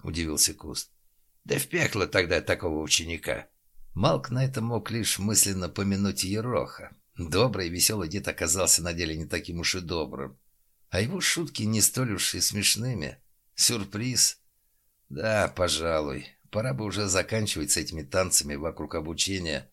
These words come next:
и убираться с острова. Пока шаман еще над чем-нибудь не пошутил. «Ладно, что мне с этими глазами-то делать?»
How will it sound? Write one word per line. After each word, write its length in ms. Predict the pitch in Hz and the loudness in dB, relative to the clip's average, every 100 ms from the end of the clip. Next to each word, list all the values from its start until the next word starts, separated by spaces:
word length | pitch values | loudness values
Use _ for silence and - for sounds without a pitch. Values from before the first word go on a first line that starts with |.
| _ - | _ -6
и 100 | 90 | -2
убираться 480 | 85 85 78 - | 0 0 2 2
с 140 | 85 80 | 4 2
острова. 480 | 69 - - - - _ _ _ _ _ _ _ _ - | 0 -4 -6 -12 -16 _ _ _ _ _ _ _ _ -6
Пока 280 | 143 131 127 | -2 4 6
шаман 420 | - 120 113 101 | 8 6 4 4
еще 320 | 98 - 95 | 6 6 6
над 180 | 92 92 | 2 4
чем-нибудь 480 | 113 90 82 82 90 | 4 2 -4 -6 -6
не 60 | |
пошутил. 640 | 82 - 113 - - - - _ _ _ - | -4 -2 -2 -2 -4 -6 -12 _ _ _ -4
«Ладно, 440 | 87 98 76 73 | 4 6 6 4
что 220 | 71 - | 2 4
мне 200 | 127 135 | 4 6
с 100 | 127 | 8
этими 260 | 131 127 107 | 6 4 0
глазами-то 520 | 101 117 139 95 - | 2 4 4 2 -4
делать?» 400 | 90 113 85 67 | -4 -2 -2 -6